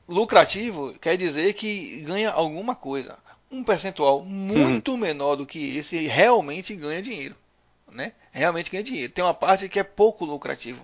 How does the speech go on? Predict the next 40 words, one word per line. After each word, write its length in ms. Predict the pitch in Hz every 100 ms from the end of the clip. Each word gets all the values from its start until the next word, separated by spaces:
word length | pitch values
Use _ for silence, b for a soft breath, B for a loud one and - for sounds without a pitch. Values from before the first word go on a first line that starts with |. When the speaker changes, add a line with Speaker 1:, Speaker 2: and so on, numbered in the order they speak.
| -
Speaker 1:
uma 100 | 131
parte 240 | 151 147
grande. 400 | 165 165 185 147 127
É 60 |
Speaker 2:
Rafael 320 | 120 - 120
Speaker 1:
pouco. 80 | 117
Speaker 2:
Pimenta 420 | 143 123 117 151
é 180 | 180 156
um 440 | 147 180 196 147 110 101 _ _ -
muito 380 | 110 117 170 202
menor 320 | 170 123 110
do 80 | 104
que 140 | - 117
isso. 220 | 107 - -
Speaker 1:
<laughs> 100 | -
Eu 80 | 208
estarei 340 | - 185 165
lá. 140 | 123 117 - B B B -
Eu 40 |
estarei 260 | 160 156 139
lá. 140 | 113 - -
Speaker 2:
Faz 180 | 135 120
parte 320 | - 117 139
desse 200 | 127 127
Speaker 1:
É. 160 | 120 170
Speaker 2:
pequeno 840 | - 139 - 135 160 180 131 104 113
Speaker 1:
É. 100 | -
Speaker 2:
pedaço 500 | 80 117 104 104 -
aí. 140 | 104 104
Speaker 1:
É, 180 | 73 -
eu 120 | 156
estarei 300 | 180 - 139
lá, 180 | 131 113
com 140 | 131 135
fé 140 | 143
em 40 |
Deus. 300 | 127 165 - - B B B -
<laughs> 380 | - - - 156 - 165 - 170 - B B B B
Então, 300 | 160 175 190
assim, 300 | 208 143 131